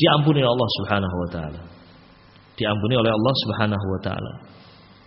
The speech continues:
Keyakinan dia, ya, dan wasiat dia yang batil ini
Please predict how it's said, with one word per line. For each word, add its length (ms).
Keyakinan 480
dia, 280
ya, 160
dan 160
wasiat 380
dia 160
yang 240
batil 320
ini 200